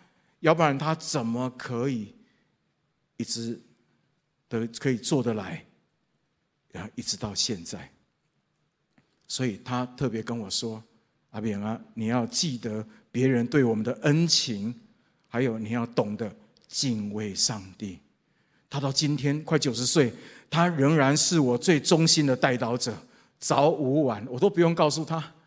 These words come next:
他就主动的为我守望祷告。为什么？因为他知道上帝是信实可靠的，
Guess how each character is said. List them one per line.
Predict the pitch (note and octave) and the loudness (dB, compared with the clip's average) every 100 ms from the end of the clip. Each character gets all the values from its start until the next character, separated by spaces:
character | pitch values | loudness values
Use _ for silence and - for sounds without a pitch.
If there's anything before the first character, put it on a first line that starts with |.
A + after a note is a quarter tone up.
| _ _ _ _ _ _ _ | _ _ _ _ _ _ _
他 | - C#3+ | -4 -2
就 | D3 | -2
主 | C3 C#3+ A#2+ | -2 -2 2
动 | - D3 C3+ | 6 6 4
的 | C3+ | 2
为 | C#3+ | 2
我 | A#2+ B2 | 4 4
守 | - A#2 | 2 2
望 | C3 B2+ | 2 0
祷 | G#2+ | -2
告。 | G#2 C3 G2+ - - _ _ | -2 -2 -2 -10 -20 _ _
为 | F#3+ F3 | 4 6
什 | - A#2 | 6 4
么？ | G#2 - - | -4 -12 -6
因 | F3+ | 0
为 | D3+ - - | 0 0 -4
他 | - F3+ F3 | 2 4 4
知 | E3 - F3 E3+ | 4 2 2 2
道 | F#3+ D3+ | 2 4
上 | - - E3 D#3+ | 6 8 8 6
帝 | F3+ | 4
是 | C#3+ E3 | 4 4
信 | - G3+ E3+ | 6 8 6
实 | - D#3+ | 4 0
可 | - C#3 | 0 0
靠 | B2 F#3+ D#3 | 6 8 8
的， | C3+ | 6